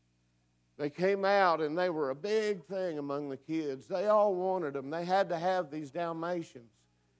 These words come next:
Well, there was a Kmart store out there. It's gone now, but there was a Kmart store out there.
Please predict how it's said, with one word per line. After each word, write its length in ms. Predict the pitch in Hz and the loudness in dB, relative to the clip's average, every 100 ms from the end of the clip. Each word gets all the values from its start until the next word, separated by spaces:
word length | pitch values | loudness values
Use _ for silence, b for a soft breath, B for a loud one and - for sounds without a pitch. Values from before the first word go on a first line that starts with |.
| _ _ _ _ _ _ _ _ _ - | _ _ _ _ _ _ _ _ _ -10
Well, 120 | 147 | -2
there 140 | 190 | 0
was 160 | 170 139 | 0 -4
a 40 | |
Kmart 600 | - 185 190 156 127 120 - | -2 0 0 0 -4 -6 -12
store 440 | - 143 139 143 | -6 -4 -2 -2
out 200 | 139 - | -4 -6
there. 200 | 135 151 | -6 -6
It's 140 | 143 | -8
gone 340 | - 156 151 139 | -4 -4 -2 -6
now, 240 | 131 143 | -8 -8
but 160 | 143 139 | -10 -6
there 140 | 165 | -4
was 140 | 160 135 | -4 -8
a 40 | |
Kmart 580 | - 175 156 139 123 107 | -4 -4 -2 -6 -8 -14
store 340 | - 135 127 | -14 -10 -8
out 220 | 123 123 | -10 -12
there. 280 | 104 123 143 | -14 -14 -14